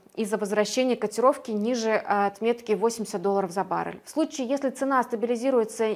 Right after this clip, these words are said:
ниже этого уровня, нисходящий цикл будет продолжен. Тем более, что уныние по поводу китайского спроса вновь вышло на первый план, так что экономика и технические индикаторы могут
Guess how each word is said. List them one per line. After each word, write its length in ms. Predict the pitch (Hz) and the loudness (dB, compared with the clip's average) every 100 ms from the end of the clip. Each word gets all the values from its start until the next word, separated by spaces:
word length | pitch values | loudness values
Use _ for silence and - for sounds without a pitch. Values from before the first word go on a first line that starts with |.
| - | -2
ниже 480 | 233 262 240 196 | 0 2 0 0
этого 400 | 220 202 202 190 | -2 -2 -4 -2
уровня, 480 | - 349 359 190 170 - _ - - - | 0 4 4 2 -6 -10 _ -20 -20 -10
нисходящий 560 | 254 247 269 247 285 277 | -4 0 2 4 4 2
цикл 300 | 277 349 302 | -4 0 2
будет 400 | 220 254 269 269 | 0 0 -2 -2
продолжен. 640 | 262 247 190 185 165 170 180 _ | 2 4 4 0 -2 -10 -16 _
Тем 200 | 240 240 | -4 2
более, 260 | 285 240 | 4 2
что 480 | 220 - 233 208 202 202 - - | 0 0 0 2 0 -6 -20 -8
уныние 500 | 226 262 370 370 254 | 0 4 6 6 4
по 120 | 220 214 | 0 0
поводу 440 | 226 220 214 214 | 0 0 2 0
китайского 840 | 208 233 - 269 269 285 - 269 | 0 -4 6 8 10 8 0 0
спроса 480 | 269 - 269 269 269 | 0 4 4 4 2
вновь 300 | 196 214 220 | -2 -2 -2
вышло 320 | 208 233 226 | -2 0 0
на 160 | 208 202 | 0 0
первый 380 | 202 220 214 214 | 0 0 2 0
план, 320 | 220 240 202 | 4 4 4
так 240 | 220 220 | 2 0
что 240 | - 220 202 | -2 -2 -2
экономика 640 | 208 208 277 240 214 170 - - - - - | 0 0 2 0 -2 -8 -12 -20 -20 -18 -4
и 140 | 311 | 0
технические 720 | 330 415 269 247 240 - 240 240 | 4 2 2 -2 -4 -8 -4 -2
индикаторы 640 | 233 240 277 330 359 381 | -2 2 4 4 2 2
могут 420 | 302 302 294 294 | 2 2 0 -4